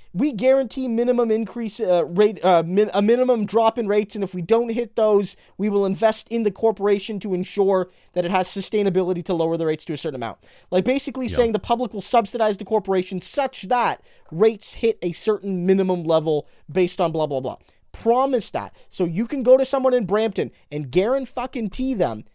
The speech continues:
Speaker 1: six hundred bucks. You say you vote N D P, six hundred dollar check. You know why Raphael Warnock and John Ossoff, John Ossoff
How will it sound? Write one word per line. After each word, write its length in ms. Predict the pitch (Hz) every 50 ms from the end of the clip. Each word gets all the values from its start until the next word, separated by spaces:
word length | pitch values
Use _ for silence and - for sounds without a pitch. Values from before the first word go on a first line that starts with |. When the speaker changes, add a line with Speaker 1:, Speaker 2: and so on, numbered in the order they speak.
| _ _ _
Speaker 1:
six 460 | - - - - - 254 247 - -
hundred 340 | - 247 240 233 233 214 165
bucks. 380 | 180 165 - - - - -
You 100 | 226 247
say 160 | 247 - 285 254
you 220 | 214 214 277 277
vote 200 | 233 302 302 285
N 140 | 285 285 285
D 140 | 285 277 254
P, 280 | - 285 285 302 294 - _ _
six 360 | _ - - - 392 370 - -
hundred 180 | 302 254 226
dollar 220 | 208 190 175 156 139
check. 340 | - - 135 95 - - _ _ _ _ _
You 100 | 214 233
know 80 | 269
why 180 | 285 277 294 277
Raphael 500 | 240 202 226 226 247 - - 269 254 226
Warnock 420 | 208 190 208 226 240 240 240 - -
and 140 | 220 196 160
John 180 | 208 208 214
Ossoff, 500 | 214 214 220 220 - 240 233 240 - - - - 190
John 180 | 214 208 214
Ossoff 460 | 208 202 208 214 - 269 247 254 -